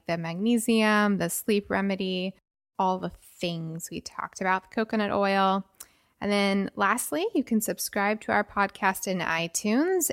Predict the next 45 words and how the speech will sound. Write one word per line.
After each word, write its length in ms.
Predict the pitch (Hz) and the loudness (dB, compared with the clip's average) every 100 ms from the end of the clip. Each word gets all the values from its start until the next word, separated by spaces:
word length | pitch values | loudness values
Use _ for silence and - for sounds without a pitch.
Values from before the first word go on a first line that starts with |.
| - | -4
and 580 | 180 175 170 175 175 - | -6 -4 -4 -4 -8 -2
that 640 | 180 175 175 - - - - _ | 4 4 4 -2 -6 -6 -8 _
will 420 | 202 185 180 180 180 | -4 0 0 0 -4
have 340 | - 175 - | -2 -2 -2
the 160 | - 175 | -6 -4
episodes 520 | 175 - 185 185 - _ _ _ _ _ - | -6 -6 -4 -4 -8 _ _ _ _ _ -6
downloaded 680 | 180 180 190 185 185 180 - - | -4 -2 -2 0 0 0 -2 -2
automatically 720 | 185 185 180 180 226 - 302 | -2 0 -4 -6 -6 -4 -4
to 180 | 294 277 | -4 -6
your 100 | 269 | -4
podcast. 680 | 277 277 285 330 403 - - - - _ 226 | -2 -4 -2 -2 0 -2 -14 -20 -20 _ -2
And 160 | 233 | 2
also, 440 | - 247 - 262 240 | 4 4 2 0 0
when 160 | 240 254 | 0 2
you're 120 | 262 | 2
in 40 | |
iTunes, 480 | 240 262 - 311 330 | 2 -2 0 -2 0
we 80 | 240 | 0
would 160 | 196 208 | 0 2
love, 300 | 214 208 214 | 0 0 -2
love, 160 | 208 | -2
love 260 | 208 196 220 | -2 -2 -4
if 100 | 214 | -8
you'd 140 | 208 | -6
like 160 | - - | -6 -8
to 140 | 185 | -8
write 160 | 170 175 | -6 -4
a 20 | |
review 360 | 170 180 214 247 | -4 -4 -2 -2
of 60 | |
the 60 | 240 | -4
podcast. 800 | 247 254 254 269 269 320 - - | -6 -4 -4 -2 0 0 -4 -6
That 120 | 170 | -6
would 100 | 170 | -8
help 300 | - - - | -10 -10 -8
so 600 | - - - - 196 196 | -10 -8 -8 -6 -4 -4
much. 520 | 180 - - - - _ _ _ _ _ _ | -6 -10 -12 -12 -12 _ _ _ _ _ _
So 100 | - | -8
yes, 300 | 247 440 - - | -4 -4 -4 -4
any 240 | 233 240 | -2 0
final 300 | 233 240 240 | -2 -4 -4
thoughts 400 | 240 254 - - | -4 -6 -6 -10
from 180 | - 254 | -2 0
you, 160 | 262 277 | 0 -2
Jen? 240 | 269 320 | -4 -8